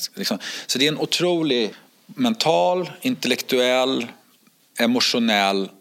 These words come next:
och lite grann fysiskt. Du får inte vara trött. Du får liksom inte ha sovit dåligt natten innan eller vara otränad i kroppen så du säckar ihop där inne. Så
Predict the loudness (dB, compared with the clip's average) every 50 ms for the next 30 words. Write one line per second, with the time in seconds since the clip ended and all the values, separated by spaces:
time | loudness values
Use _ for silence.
0 | _ _ -2 -2 -2 -2 -2 -6 -2 0 0 0 2 2 0 0 0 0 0 0
1 | 0 0 0 -2 -2 -2 -2 -2 -2 -2 -2 -2 -2 -2 -2 -2 -2 0 0 0
2 | 0 -2 -8 -10 -10 -8 -6 -6 -4 -2 -2 -2 -2 -2 -2 0 0 0 2 2
3 | 2 2 2 0 0 -2 -6 -6 -4 -2 0 0 2 0 0 -2 -4 -4 -6 -6
4 | -6 -6 -6 -8 -8 -6 -4 -2 -2 -2 0 0 0 0 -2 -2 -2 -2 -2 -2
5 | -2 -4 -4 -2 0 0 0 2 0 0 -2 -2 -2 -2 -4 -2 -4 -6 -4 -2
6 | 0 0 0 0 0 -2 -4 -4 -4 -4 -4 -4 -4 -6 -8 -8 -6 -4 -4 -4
7 | -6 -10 -12 -12 -12 -14 -14 -14 -14 -14 -12 -12